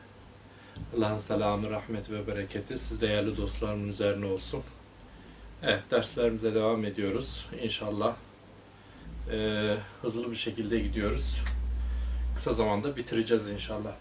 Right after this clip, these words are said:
bu derslerimizi. Ondan sonra artık kendi mevzularımıza, e, girmek istiyorum.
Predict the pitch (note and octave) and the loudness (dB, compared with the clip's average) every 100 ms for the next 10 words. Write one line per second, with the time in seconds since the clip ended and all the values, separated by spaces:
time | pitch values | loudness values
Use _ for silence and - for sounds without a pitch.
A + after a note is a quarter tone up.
0 | - A2 G#2+ - - A#2 A2+ - A2+ A2+ | 0 0 0 -8 0 2 2 2 0 0
1 | A2+ A#2 C3+ - - - - - - - | -2 -4 -6 -8 -18 -20 -20 -20 -18 -20
2 | - - D#3 C#3 B2+ B2 C3+ C3 A#2 - | -18 -4 0 2 2 2 2 2 2 -6
3 | - A#2+ A2+ A#2 A#2+ A2+ A#2 A#2 A2+ A2 | 2 2 4 2 2 2 4 4 4 2
4 | A#2 - - - - - B2+ A#2 A2+ A2+ | 2 2 -12 -20 -20 -12 -6 -2 0 0
5 | A#2+ A#2 A2 - - A2 G2+ | 0 0 -2 -4 0 2 2